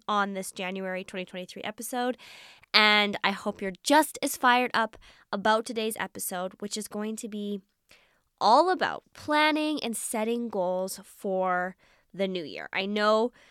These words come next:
so many of you are probably just like me right now, feeling all the feels because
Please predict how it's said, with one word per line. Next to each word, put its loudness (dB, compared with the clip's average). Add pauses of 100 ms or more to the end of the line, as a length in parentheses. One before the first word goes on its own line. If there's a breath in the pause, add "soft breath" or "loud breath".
(140)
so 6
many 2
of -6
you -4
are 0
probably -4
just -4
like -2
me -2
right -10
now, -8
feeling -6 (200)
all 0
the 0
feels 0
because -2